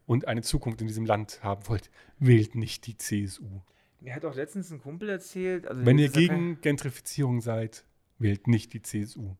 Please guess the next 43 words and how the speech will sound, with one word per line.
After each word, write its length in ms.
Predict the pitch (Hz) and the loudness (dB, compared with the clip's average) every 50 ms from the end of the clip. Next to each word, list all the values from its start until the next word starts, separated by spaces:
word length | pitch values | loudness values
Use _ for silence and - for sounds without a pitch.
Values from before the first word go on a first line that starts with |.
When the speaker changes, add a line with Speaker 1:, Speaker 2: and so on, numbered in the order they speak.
| _ _ _ _ | _ _ _ _
Speaker 2:
Ja, 100 | _ 127 | _ -10
aber 80 | 131 135 | -10 -8
das 100 | 131 123 | -10 -8
checken 240 | - 196 202 - 226 | -10 -10 -8 -6 -4
die 80 | 196 | -4
alle 160 | 147 135 123 123 | -4 -2 -4 -6
nicht, 260 | 120 120 123 - - | -6 -8 -10 -8 -8
weil 100 | 131 127 | -6 -4
der 100 | 127 123 | -4 -4
Söder 340 | 123 139 165 170 170 151 143 | -2 -2 0 0 0 -2 -2
hat 140 | 151 151 | -4 -6
jetzt 140 | 151 147 - | -8 -10 -10
zumindest 280 | 151 147 151 151 143 - | -12 -10 -10 -10 -12 -10
keinen 160 | - 151 135 | -12 -12 -8
umgebracht 480 | 113 185 196 175 143 127 123 120 - _ | -4 -4 -4 -4 -4 -8 -10 -12 -12 _
live. 440 | 139 131 113 - 165 190 - - - - - - - - | -14 -14 -10 -2 -2 -2 -2 -2 -10 -20 -20 -20 -18 -8
Und 80 | 151 147 | -2 0
die 60 | 165 | 0
haben 80 | 160 | 0
auch 60 | 151 143 | 2 0
mal 100 | 147 156 | 0 0
nichts 160 | 185 185 - | 0 0 0
gesagt 340 | - 143 131 151 180 185 185 | -4 0 4 4 4 4 4
gegen 180 | 202 185 180 | -2 -4 -4
Ausländer 480 | 165 127 170 190 185 190 185 180 180 180 | -2 -2 -2 -2 -2 -4 -6 -4 -6 -4
mal 160 | 180 180 175 | -4 -4 -4
die 40 | 170 | -4
ganze 240 | 170 180 180 175 170 | -6 -8 -8 -8 -6
Zeit. 180 | - 170 170 160 | -6 -6 -4 -4
Ich 100 | 151 143 | -2 0
meine, 120 | 170 170 | 2 4
vor 120 | 156 175 - | 4 2 2
zwei 180 | 160 165 156 | 4 4 4
Jahren, 320 | 156 175 220 254 254 202 170 | 6 6 4 4 4 2 0
weißt 140 | 175 165 175 | 0 -2 -2
du 40 | |
noch, 80 | 165 151 | -2 -2
was 140 | 147 135 - | -2 -2 -2
wir 60 | 139 | 0
da 120 | 139 139 | 2 2
abgelassen 520 | 160 226 - - 247 175 147 131 131 131 110 | 2 0 0 0 0 2 2 0 0 0 0
Speaker 1:
Ja. 60 | 110 | 0
Speaker 2:
haben? 180 | 120 123 123 | 0 -2 -6